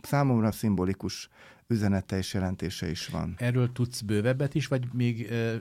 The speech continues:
Speaker 2: embargós az információ a gyártás megkezdése miatt?
Speaker 1: Annyit tudok elmondani, hogy, ö, a, a gyár felkészült arra, hogy a sorozatgyártást elindítsa. Ö,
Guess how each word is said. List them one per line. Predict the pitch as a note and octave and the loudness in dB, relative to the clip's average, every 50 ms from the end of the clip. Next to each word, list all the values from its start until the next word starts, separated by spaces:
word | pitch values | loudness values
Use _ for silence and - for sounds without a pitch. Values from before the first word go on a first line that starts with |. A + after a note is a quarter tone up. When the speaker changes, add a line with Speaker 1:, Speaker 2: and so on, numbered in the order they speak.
| - | -2
Speaker 2:
embargós | - A#2+ A2 G#2+ F2+ F2 F#2 E2+ F2 F#2 F2 - | 0 2 2 2 2 2 0 0 0 -2 -2 -2
az | F#2 F2+ | 0 0
információ | G#2 G2+ - - F#2+ F2 F2+ F2 E2+ - - G2 F#2 F#2 F#2 | 2 0 0 0 -2 -2 -2 -2 -2 -4 -4 -4 -4 -2 -4
a | F2+ E2 - F#2+ F#2+ | -4 -6 -10 -10 -6
gyártás | B2 G#2+ G2 F#2 - - F#2+ E2+ E2+ - - - - | -2 -2 -2 -2 -2 -4 -4 -6 -6 -6 -10 -6 -4
megkezdése | G#2+ F#2 - - F#2 E2+ F2+ F2 - - F2+ | -4 -4 -2 -4 -4 -2 -2 -4 -2 -2 -2
miatt? | F2 F2 E2+ D#2+ D#2 D#2+ - _ - - - - - - - - - _ | -2 -2 -2 -2 -6 -8 -12 _ -20 -20 -20 -20 -20 -20 -20 -20 -6 _
Speaker 1:
Annyit | - D3 E3 D#3 C#3+ | 2 4 4 4 4
tudok | - - A#2+ B2+ A#2 - | 2 0 0 0 2 2
elmondani, | C3 B2+ C3 C3+ C3+ C3 C3 B2+ B2+ B2+ B2+ B2+ | 2 2 4 4 4 4 4 4 4 4 4 2
hogy, | B2 A2 A2 A2+ A2+ A2+ A2 A2 | 2 2 2 4 4 4 4 4
ö, | A#2 A2+ A2+ A2+ A2+ A2 G#2 - - - - - - - - _ _ | 4 4 6 6 4 4 2 -2 -8 -18 -20 -20 -20 -20 -20 _ _
a, | - G#2 G#2 G#2 F#2+ F#2 G2+ F#2+ | -2 0 2 2 2 2 2 0
a | - - - - | -2 -2 -2 0
gyár | A2+ B2 B2+ B2 A#2+ | 2 4 2 2 2
felkészült | - - B2+ A#2 A#2 G#2+ - - A2+ A2 - - - G#2+ G#2 G2+ - | 2 2 2 2 2 2 0 0 0 0 0 0 0 0 0 2 2
arra, | A2+ G#2+ A2 G#2 G#2+ A2+ B2 B2 | 2 2 2 2 4 4 4 2
hogy | A#2 A2 G#2 G2+ G2 G2 | 2 2 0 0 2 2
a | G#2 G2+ G2 G2 G#2+ A#2 B2 | 2 2 2 2 0 0 0
sorozatgyártást | - - A#2+ A2+ G#2+ G2+ G#2+ G#2 G2+ G2 G#2+ G2+ G2 - - F2 E2+ - - | 0 2 4 4 4 4 2 2 2 2 0 0 0 0 -2 -4 -4 -2 0
elindítsa. | A2 A#2+ C3 C#3 C3+ C3+ C3 - - - C#3 C#3 B2+ - - - - - - - - _ _ | 2 2 4 4 4 2 2 0 0 0 2 2 2 0 -6 -14 -20 -20 -20 -20 -20 _ _
Ö, | - G#2 A2 G#2+ | 0 2 2 4